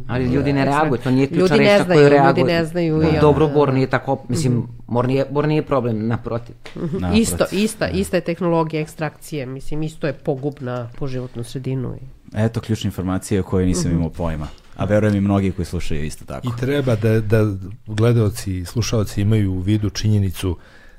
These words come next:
Speaker 4: da, da su, e, količine, e, jalovine,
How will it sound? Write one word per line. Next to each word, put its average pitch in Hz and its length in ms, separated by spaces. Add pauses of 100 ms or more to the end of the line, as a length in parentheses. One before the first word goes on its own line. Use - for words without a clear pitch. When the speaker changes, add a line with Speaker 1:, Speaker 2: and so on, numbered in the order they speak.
(200)
Speaker 4:
da, 87 340
da 92 260
su, 87 360 (400)
e, 82 60
količine, 101 640
e, 80 100 (1000)
jalovine, 87 640